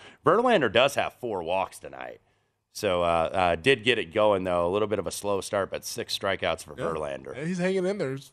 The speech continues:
Speaker 2: uh, he's in there longer than I thought he'd be, uh, <laughs> based on how this game started, but gotta give him credit there. Astros leading this game two one. Uh, the live market on that right now, I'm seeing minus two forty in favor of Houston Astros and the Phillies plus one ninety-five. So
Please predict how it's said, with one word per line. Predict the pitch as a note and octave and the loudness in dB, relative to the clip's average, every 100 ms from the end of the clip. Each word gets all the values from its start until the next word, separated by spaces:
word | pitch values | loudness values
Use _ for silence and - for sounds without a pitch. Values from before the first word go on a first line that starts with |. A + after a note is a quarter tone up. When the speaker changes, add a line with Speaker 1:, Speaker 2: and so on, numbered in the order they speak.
| A#2 | -10
Speaker 2:
uh, | A2 A2 | -10 -6
he's | C3 B2 | -6 -2
in | D3 | 2
there | C#3+ B2+ C3+ _ | 2 0 -6 _
longer | B2 C3+ C3 | -2 -2 -2
than | G#2+ | -2
I | B2+ | 0
thought | A2+ G2 | -2 -2
he'd | F#2 | -8
be, | F#2+ G2 - _ _ - | -10 -14 -16 _ _ -2
uh, | B2+ G#2 G2+ G2 | 0 0 -2 -2
<laughs> | D#3+ F#3+ | -4 2
based | F3 E3+ E3 | 2 2 -2
on | |
how | C#3 C3+ | -4 -4
this | B2+ A#2 | -6 -8
game | C3 A2+ | -8 -8
started, | - B2+ B2+ G#2+ F#2 | -6 -2 -2 -4 -12
but | G2 G2+ _ _ _ _ | -16 -16 _ _ _ _
gotta | A2 A2+ | -8 -6
give | A#2+ | -6
him | B2+ | -8
credit | A2 C3 D3 - | -4 -2 -2 -4
there. | G2+ G2+ G#2+ _ | -12 -12 -18 _
Astros | G#2 A#2 - A#2 A2+ | -6 -6 -6 -10 -6
leading | A#2+ | -6
this | A#2 - | -6 -8
game | B2 A2 | -10 -10
two | - C3 | -4 -2
one. | A2+ B2 B2 A#2 - _ _ | -2 -2 -4 -6 -14 _ _
Uh, | A#2 G#2+ | 0 0
the | G#2 | 0
live | A2 C#3+ E3+ | 4 4 4
market | B2+ A#2 A2+ | 2 2 0
on | B2 C#3 | -2 -2
that | G#2+ | -2
right | G#2 G#2 | -2 -4
now, | A2 A#2+ A2 | -4 -2 -2
I'm | A2 | -2
seeing | - B2+ A#2 | -2 -2 2
minus | A#2+ C#3+ C3 | 2 2 0
two | - - B2 | 0 0 0
forty | - C#3+ D#3+ A2 E2+ _ _ _ _ - | 2 4 4 2 -8 _ _ _ _ -10
in | A2+ | -2
favor | B2 A2+ G#2+ | 2 2 0
of | G2+ | -2
Houston | C3 A#2 A#2 | -4 -4 -2
Astros | G#2+ G#2+ A#2 G#2 | -2 -2 -4 -4
and | G#2+ | -8
the | G#2+ | -4
Phillies | B2 A2 G#2 | -2 0 -2
plus | - A2 - | -6 -4 -4
one | A2 | -6
ninety-five. | G#2 G2+ F2+ B2 A#2 G2+ | -6 -8 -6 0 0 0
So | - A2+ | -4 -6